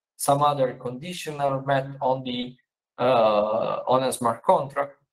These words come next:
you bind every condition, everything together, and these conditions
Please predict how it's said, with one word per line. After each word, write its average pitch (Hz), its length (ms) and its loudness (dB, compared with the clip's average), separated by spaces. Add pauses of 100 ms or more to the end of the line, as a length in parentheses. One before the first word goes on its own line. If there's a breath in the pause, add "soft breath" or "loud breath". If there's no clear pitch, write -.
(380)
you 151 140 -2
bind 180 380 0 (120)
every 147 340 -6 (140)
condition, 135 460 -6 (160)
everything 135 440 -4
together, 143 720 0 (160)
and 139 480 -4
these 185 300 -2
conditions 180 840 -2